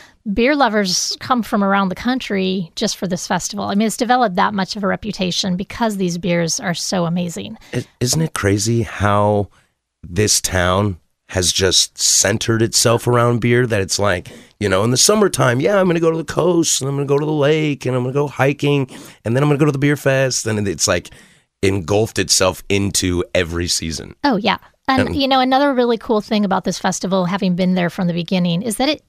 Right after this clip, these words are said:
Speaker 1: kinda used to be more of a guys' festival.
Speaker 2: Mm-hmm.
Speaker 1: And we used to even joke in the advertising, "Hey, let your wife go do the shopping, you come have a beer." That's not the case anymore.
Speaker 2: Nope.
Speaker 1: It is very much an equal opportunity festival, and I love that.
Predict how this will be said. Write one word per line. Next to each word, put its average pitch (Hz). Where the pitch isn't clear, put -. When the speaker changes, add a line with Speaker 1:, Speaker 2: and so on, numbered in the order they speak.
Speaker 1:
kinda 392
used 254
to 226
be 214
more 196
of 202
a 196
guys' 190
festival. 190
Speaker 2:
Mm-hmm. 95
Speaker 1:
And 233
we 254
used 262
to -
even 220
joke 202
in 196
the 185
advertising, 185
"Hey, 254
let 240
your 254
wife 226
go 233
do 220
the 214
shopping, 196
you 220
come 220
have 202
a 196
beer." 185
That's 269
not -
the -
case 196
anymore. 175
Speaker 2:
Nope. -
Speaker 1:
It 214
is 214
very 196
much 196
an 196
equal 202
opportunity 180
festival, 175
and 185
I 180
love 180
that. 170